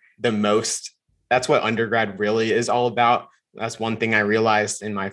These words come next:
full-time role is, like, I never would have guessed that my polymer science and engineering class and my ceramics class were the two highest contributors to my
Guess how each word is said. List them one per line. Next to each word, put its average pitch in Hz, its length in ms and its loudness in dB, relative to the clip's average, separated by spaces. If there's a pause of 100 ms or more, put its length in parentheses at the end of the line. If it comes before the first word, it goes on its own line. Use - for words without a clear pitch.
(120)
full-time 107 500 -2
role 107 360 -2
is, 101 180 -6
like, 95 320 -6 (400)
I 110 100 2
never 113 300 0
would 113 120 2
have 104 180 -6
guessed - 520 -2 (220)
that 101 260 0
my 101 160 0
polymer 113 640 -2
science 107 640 -4
and 117 100 -4
engineering 113 520 -4
class 113 560 -2 (340)
and 104 260 0
my 104 200 -2
ceramics 104 720 -4
class - 580 -4 (240)
were 113 160 -2
the 104 160 -2
two 110 680 -4
highest 107 460 -2
contributors 101 920 -4 (320)
to 98 680 -2 (400)
my 98 600 0